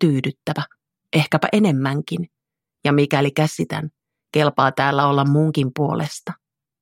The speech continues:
Tuossa saippuakuplan tapaisessa konttorissa täytyi omalla palkallaan lisäksi olla aina edustavassa asussa, mutta täällä on vaatimattomuus korkeimmassa arvossa. Melkein koko palkka säästyy.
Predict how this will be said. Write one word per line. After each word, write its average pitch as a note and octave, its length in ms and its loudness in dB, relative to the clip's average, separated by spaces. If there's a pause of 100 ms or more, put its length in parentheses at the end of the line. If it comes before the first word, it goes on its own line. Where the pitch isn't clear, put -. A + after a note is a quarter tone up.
(680)
Tuossa F#3 240 0
saippuakuplan C#3+ 880 -2
tapaisessa B2+ 640 -2
konttorissa C3+ 720 -4
täytyi C3+ 400 2
omalla D#3 360 2
palkallaan C3+ 760 0
lisäksi D3 440 -2
olla C3 280 -2
aina E3 360 0
edustavassa - 760 -4
asussa, - 520 -10 (600)
mutta D#3 320 0
täällä E3+ 340 2
on C#3 140 -4
vaatimattomuus C#3+ 840 0
korkeimmassa C#3+ 880 -2
arvossa. D#3+ 680 -4 (920)
Melkein F3 380 2
koko E3 220 0
palkka G3 400 0
säästyy. E3 800 -2